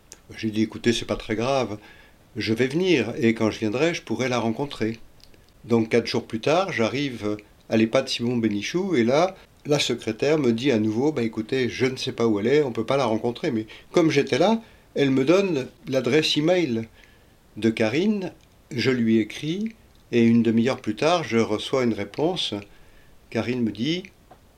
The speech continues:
tu viens demain à quatorze heures, je t'attends.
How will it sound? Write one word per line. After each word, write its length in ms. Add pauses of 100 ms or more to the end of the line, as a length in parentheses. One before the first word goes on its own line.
(100)
tu 120
viens 200
demain 440 (320)
à 120
quatorze 400
heures, 220
je 100
t'attends. 340